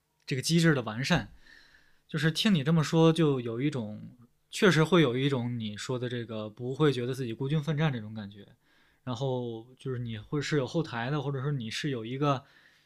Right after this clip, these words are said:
一个 community，一个社群的人来大家一起做这个事儿。那这样的话，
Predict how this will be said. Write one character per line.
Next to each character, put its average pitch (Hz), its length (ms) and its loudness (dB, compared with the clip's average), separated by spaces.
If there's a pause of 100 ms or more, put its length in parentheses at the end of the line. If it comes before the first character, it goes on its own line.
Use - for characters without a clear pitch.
(300)
一 160 80 -2
个 156 80 -6
community， 190 460 4
一 135 120 2
个 190 100 6
社 180 220 6
群 160 400 2 (100)
的 151 140 0
人 127 280 -2
来 135 340 -2 (340)
大 165 120 2
家 170 60 8
一 196 60 4
起 127 220 -4
做 120 160 -6
这 113 60 -6
个 110 100 -8
事 120 120 -10
儿。 113 160 -14
那 135 280 -4 (680)
这 180 200 2
样 147 180 4
的 123 80 -4
话， 120 420 -2